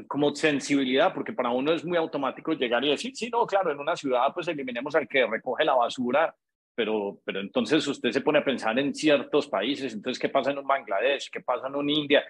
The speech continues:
que tiene un sistema de castas? Y entonces, ¿cómo hace uno,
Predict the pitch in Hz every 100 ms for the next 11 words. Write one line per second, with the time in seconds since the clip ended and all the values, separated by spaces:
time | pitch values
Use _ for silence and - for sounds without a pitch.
0 | - - 139 131 135 131 147 - 135 127
1 | 101 - 147 151 - 143 120 127 127 117
2 | _ _ 131 143 143 165 156 156 143 165
3 | 160 151